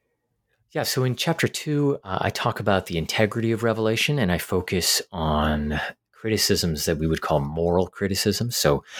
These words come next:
um, uh, you know, even if a document was consistent, it doesn't mean that it has proper morality. And so, uh, th-, this was, um, a criticism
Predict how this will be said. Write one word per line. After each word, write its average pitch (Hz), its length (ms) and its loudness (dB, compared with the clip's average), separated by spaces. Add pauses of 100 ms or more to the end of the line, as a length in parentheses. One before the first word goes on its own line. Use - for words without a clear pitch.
(240)
um, 76 280 0
uh, - 260 0
you 123 140 0
know, 76 220 0
even 107 240 0
if 87 120 -4
a 90 60 -8
document 90 560 -2
was 87 200 0
consistent, 160 720 0 (420)
it 87 160 -2
doesn't 101 380 0
mean 98 300 2
that 80 120 2
it 76 100 -2
has 80 380 0
proper 85 420 -2
morality. 73 640 0 (420)
And 87 200 -6
so, 98 460 2
uh, 98 160 0
th-, 120 340 2
this 110 220 -6
was, 98 220 2 (100)
um, 85 420 0
a - 60 -20
criticism 95 680 -2